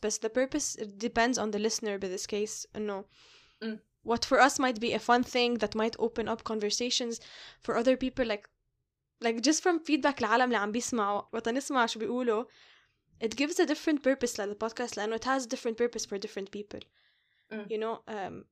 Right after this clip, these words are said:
Speaker 1: some people were saying, you know, in quarantine they're lonely, or they listen to it when they go on walks, or, like, something to keep them company 'cause they feel like they're talking to a friend, even though they're not talking. For others, it's شي different. It's j-, it takes up a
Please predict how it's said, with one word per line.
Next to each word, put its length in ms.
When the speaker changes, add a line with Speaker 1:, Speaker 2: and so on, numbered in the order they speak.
Speaker 1:
some 200
people 240
were 120
saying, 280
you 100
know, 80
in 100
quarantine 420
they're 240
lonely, 460
or 120
they 120
listen 260
to 120
it 160
when 120
they 180
go 120
on 100
walks, 460
or, 100
like, 140
something 320
to 60
keep 140
them 120
company 300
'cause 160
they 200
feel 160
like 160
they're 280
talking 280
to 120
a 80
friend, 280
even 160
though 160
they're 240
not 80
talking. 300
For 140
others, 240
it's 220
شي 180
different. 340
It's 200
j-, 180
it 140
takes 240
up 80
a 20